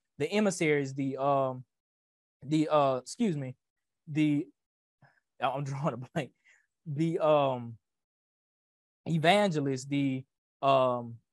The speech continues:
the teachers, you have all of them in place because it is what, uh,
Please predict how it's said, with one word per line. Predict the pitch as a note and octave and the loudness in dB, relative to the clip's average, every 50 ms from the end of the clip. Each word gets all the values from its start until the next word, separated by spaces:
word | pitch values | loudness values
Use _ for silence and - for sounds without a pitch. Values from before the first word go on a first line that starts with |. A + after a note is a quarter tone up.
| _ - | _ -4
the | C#3+ C#3+ | -4 -4
teachers, | C#3+ - - B3 B3 A3+ A3+ - D3 C#3 C#3+ | -4 -2 2 4 4 4 4 2 -4 -4 -2
you | F#3+ G3 | -2 0
have | G#3 F#3+ E3+ D#3 | 2 2 2 4
all | - F#3 G#3+ A3+ A#3 | 6 6 8 8 8
of | A3 | 6
them | G3 G3 F#3+ F#3 | 2 0 0 0
in | D3+ C#3+ | -4 -6
place | C#3+ - - A3 A3+ A3 F#3+ F3 E3 - _ _ _ - | -8 -10 -4 -2 2 2 2 0 -2 -8 _ _ _ -6
because | D#3 F3 - G#3 F#3 F3 | -4 0 2 2 2 2
it | G#3+ G#3+ | 2 0
is | A3 G3 | 0 0
what, | G3+ G#3 G3+ F#3+ - _ - | 2 2 2 2 2 _ 2
uh, | F3 E3 D#3+ E3 | 4 6 6 6